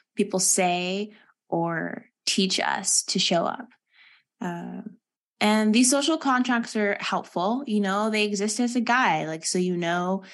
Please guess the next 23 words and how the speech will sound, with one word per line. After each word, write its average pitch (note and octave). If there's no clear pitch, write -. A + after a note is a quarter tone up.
that F3
when F3+
I G3
walk G3
into G#3+
the A3+
grocery F3+
store, E3+
I F3+
start E3+
at F3
the G3
produce E3
aisle, E3
and E3+
then E3
I D#3
walk D#3
around, A3
go E3+
through F#3
the B3
bakery, A3